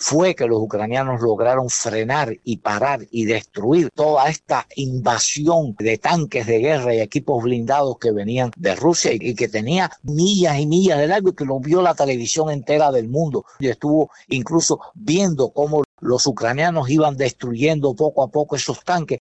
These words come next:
hasta que tuvieron los rusos que dispersarlos y cuando se salieron de las carreteras la mayor parte de esos tanques quedaron inutilizados. Pero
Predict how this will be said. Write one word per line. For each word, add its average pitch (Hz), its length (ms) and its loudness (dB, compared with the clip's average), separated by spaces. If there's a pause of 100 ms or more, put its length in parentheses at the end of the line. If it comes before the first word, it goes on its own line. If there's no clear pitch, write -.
(100)
hasta 131 340 -4
que 123 120 -6
tuvieron 147 520 0
los 127 160 0
rusos 160 320 0
que 131 140 0
dispersarlos 131 880 -2
y 123 200 -2
cuando 120 320 0
se 120 160 -2
salieron 151 500 0
de 147 80 2
las 135 140 -2
carreteras 131 520 -2
la 139 120 2
mayor 135 240 -2
parte 147 320 -2
de 127 100 0
esos 139 260 -2
tanques 165 380 -2
quedaron 139 400 0
inutilizados. 110 760 -2
Pero 123 320 0